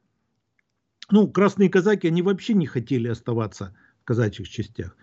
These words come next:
потому что они были принципиальные сторонники расказачивания. В отличие от этих белых казаков, половина из которых считала себя вообще не русскими,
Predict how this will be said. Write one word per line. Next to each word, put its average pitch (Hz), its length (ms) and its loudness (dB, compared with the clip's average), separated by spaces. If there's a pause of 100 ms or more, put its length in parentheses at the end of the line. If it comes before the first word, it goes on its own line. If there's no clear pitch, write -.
(120)
потому 185 260 8
что 196 140 4
они 190 140 10
были 180 200 8
принципиальные 156 760 2
сторонники 160 560 -2
расказачивания. 98 960 -8 (1600)
В 123 80 -2
отличие 170 500 4
от 160 80 4
этих 170 240 4
белых 233 360 2
казаков, 139 520 0 (640)
половина 160 420 4
из 147 160 0
которых 180 440 4
считала 180 420 -2
себя 165 260 2
вообще 170 300 2
не 208 120 8
русскими, 117 680 0